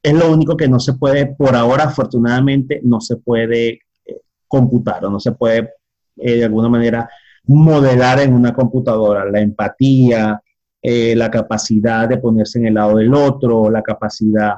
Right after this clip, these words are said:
de establecer procesos de comunicación, la capacidad de identificar una necesidad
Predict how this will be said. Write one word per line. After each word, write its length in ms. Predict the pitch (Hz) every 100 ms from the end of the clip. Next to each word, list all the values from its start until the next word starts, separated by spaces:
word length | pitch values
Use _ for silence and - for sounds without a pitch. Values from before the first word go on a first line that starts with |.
| - _ _ _
de 240 | - 123 120
establecer 500 | - 113 110 117 104
procesos 280 | 113 110
de 160 | 113 107
comunicación, 1000 | 110 107 104 104 - - 143 135 131 123
la 100 | 113
capacidad 600 | 107 - 101 113 110 110
de 100 | 123
identificar 960 | 127 123 113 117 107 110 - 113 113
una 160 | 117 120
necesidad 680 | 117 - - 107 107 113